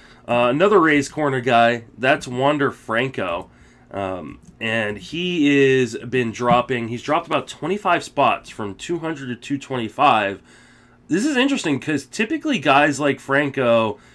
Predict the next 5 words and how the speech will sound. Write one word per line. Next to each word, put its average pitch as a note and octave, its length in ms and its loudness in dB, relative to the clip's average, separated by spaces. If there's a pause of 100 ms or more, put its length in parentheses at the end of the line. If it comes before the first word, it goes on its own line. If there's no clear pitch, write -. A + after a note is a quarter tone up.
(300)
shoot - 460 0
up C3 300 0 (220)
the C3+ 140 -2
draft F2+ 480 -4
board, A#1 280 -14